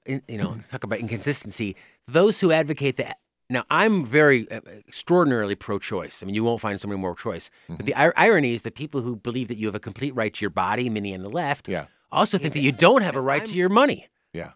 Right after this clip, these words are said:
Speaker 1: The money that you actually earn. So
Speaker 2: Yeah.
Speaker 1: you earn the money, that's not yours. Or you're, they respect the right to your physical body, which of course I do as well. But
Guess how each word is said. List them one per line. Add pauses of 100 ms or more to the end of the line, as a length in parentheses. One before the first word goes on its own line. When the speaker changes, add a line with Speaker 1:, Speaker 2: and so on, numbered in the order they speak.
Speaker 1:
The
money
that
you
actually
earn.
So
Speaker 2:
Yeah.
Speaker 1:
you
earn
the
money,
that's
not
yours.
Or
you're,
they
respect
the
right
to
your
physical
body,
which
of
course
I
do
as
well.
But